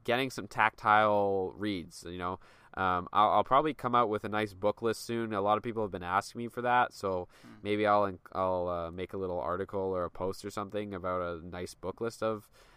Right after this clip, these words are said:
Speaker 1: um, books that will be available. I will be, um, creating a digital library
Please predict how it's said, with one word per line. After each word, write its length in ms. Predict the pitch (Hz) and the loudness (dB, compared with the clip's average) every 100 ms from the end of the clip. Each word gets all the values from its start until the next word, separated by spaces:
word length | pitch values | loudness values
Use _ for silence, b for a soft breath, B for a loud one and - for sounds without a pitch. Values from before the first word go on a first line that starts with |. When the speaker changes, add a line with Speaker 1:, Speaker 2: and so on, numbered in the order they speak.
| b - | b -6
Speaker 1:
um, 600 | 98 98 98 98 95 - - | -2 0 0 -4 -10 -16 -16
books 420 | 90 110 - - | -2 -2 -2 -4
that 160 | 113 98 | -2 -2
will 160 | 110 104 | -2 -2
be 120 | 113 | -2
available. 720 | 107 113 127 143 151 147 - _ - | 0 0 0 0 0 0 -4 _ -6
I 200 | 92 92 | -2 -2
will 320 | 92 117 123 | 0 2 2
be, 480 | 113 110 107 107 101 | 0 -2 -2 -4 -6
um, 380 | 95 95 92 90 - | -4 -2 -2 -4 -8
creating 560 | 107 101 101 98 95 | -4 -2 -2 -4 -6
a 240 | - 92 90 | -6 -4 -4
digital 440 | 85 98 113 120 117 | -4 -6 -2 0 4
library 760 | 117 117 120 120 120 117 | 4 2 2 2 2 0